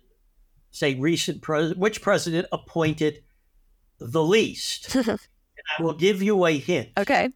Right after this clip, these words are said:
Speaker 1: No president ever served more than two terms, excepting Franklin Roosevelt, who was elected to four.
Speaker 2: Yeah, 'cause I was, uh, well, I was going to say, I was like, based on the numbers game, I would say F D R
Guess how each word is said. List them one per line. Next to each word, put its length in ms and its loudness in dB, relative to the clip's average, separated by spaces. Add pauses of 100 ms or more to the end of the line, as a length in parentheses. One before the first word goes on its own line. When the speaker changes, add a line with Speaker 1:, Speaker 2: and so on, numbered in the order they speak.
(160)
Speaker 1:
No 300 2
president 920 0 (100)
ever 240 2
served 460 0
more 240 2
than 240 -4
two 260 0
terms, 680 -2
excepting 640 0
Franklin 500 0
Roosevelt, 640 0
who 120 -4
was 260 0
elected 500 0
to 80 -4
four. 380 -6 (160)
Speaker 2:
Yeah, 160 0
'cause 240 -4
I 120 4
was, 160 0
uh, 200 2
well, 180 2
I 40 4
was 160 -4
going 200 0
to 100 0
say, 320 2
I 80 2
was 100 0
like, 160 -4
based 280 0
on 80 0
the 100 -2
numbers 460 -2
game, 280 0
I 60 2
would 160 -2
say 340 0
F 220 -2
D 200 0
R 420 -4